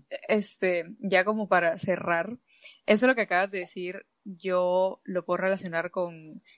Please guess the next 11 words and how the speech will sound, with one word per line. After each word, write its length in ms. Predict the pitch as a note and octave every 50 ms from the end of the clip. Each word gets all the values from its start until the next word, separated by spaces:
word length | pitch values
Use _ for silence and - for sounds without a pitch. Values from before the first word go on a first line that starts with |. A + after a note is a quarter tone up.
| _ _ _ _ _ _ _ _ _ _
mis 440 | - G3 F3+ F3 F3 F3 E3+ D#3+ -
papás, 480 | - F3+ E3+ - E3+ E3+ E3+ F#3 - -
con 240 | - - F#3 F3 E3+
un 120 | E3+ E3
tema 360 | - F3 F3 E3+ F3 F3+ F3+
de 280 | F3+ F3 F3 E3+ E3 -
que 380 | - - - - - - - _ - - - - _ _
son 520 | - - - - F3+ E3+ E3+ F3+ F3+ F#3 -
sospechosos 920 | - G#3 F#3+ - - E3+ - - D#3+ - - D#3+ D#3+ - - - - _ _ _ _ -
en 100 | E3+ D#3
general, 400 | E3+ E3 D#3+ D#3+ D#3 D3+ D3+